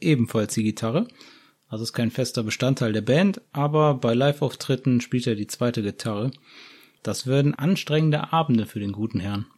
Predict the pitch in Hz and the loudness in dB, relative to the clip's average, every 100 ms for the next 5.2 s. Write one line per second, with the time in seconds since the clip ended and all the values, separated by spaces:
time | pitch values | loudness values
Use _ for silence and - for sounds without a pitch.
0 | _ _ _ _ _ _ _ _ _ _ | _ _ _ _ _ _ _ _ _ _
1 | 170 175 147 170 - 147 160 160 156 127 | 2 2 2 0 -2 -4 0 2 4 4
2 | 143 151 - 143 135 135 135 131 123 156 | 2 0 0 2 4 2 0 0 4 4
3 | 147 135 120 160 180 - 131 135 143 135 | 4 0 0 -2 0 2 4 6 6 6
4 | 120 - 135 113 107 175 277 - 104 120 | 2 2 2 2 4 4 2 0 0 2
5 | 185 - | 2 -4